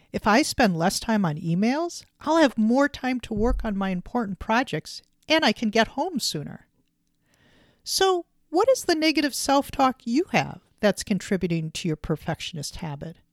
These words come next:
How can you change that self-talk so it'll support your efforts to set realistic standards in whatever context you've chosen to tackle?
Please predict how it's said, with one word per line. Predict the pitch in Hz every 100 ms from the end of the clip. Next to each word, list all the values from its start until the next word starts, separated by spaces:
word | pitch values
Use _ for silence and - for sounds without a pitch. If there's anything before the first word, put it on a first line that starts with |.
| _ _ _ _ _ _
How | - 440
can | - 403
you | 349
change | - - 285 339 -
that | 175 -
self-talk | - 160 156 - 165 156 165 -
so | - 233
it'll | 233 220
support | - 202 - - 285
your | 220 185 160
efforts | - 165 156 -
to | - - 262 254 _ _ _ -
set | - 359
realistic | 269 302 262 247 - 233
standards | - 240 240 247 165 -
in | 233
whatever | 233 247 277 294 226
context | - 170 160 - 165 - - 202
you've | 196
chosen | - 170 165 185 -
to | 208
tackle? | - 233 - 147 143